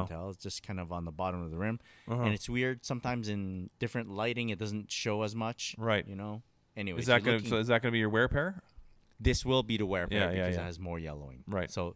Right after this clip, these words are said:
Speaker 1: there you go. Easy decision for me.
Speaker 2: For sure, yeah.
Speaker 1: Yeah.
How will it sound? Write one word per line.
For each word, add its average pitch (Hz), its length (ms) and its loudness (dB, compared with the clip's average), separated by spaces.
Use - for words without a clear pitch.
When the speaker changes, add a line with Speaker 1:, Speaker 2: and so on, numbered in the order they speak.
Speaker 1:
there 98 160 2
you 92 80 0
go. 107 320 0
Easy 120 260 0
decision 104 420 -4
for 90 160 -8
me. 92 180 -4
Speaker 2:
For 98 120 -2
sure, 107 400 4
yeah. 92 320 2
Speaker 1:
Yeah. 85 360 -6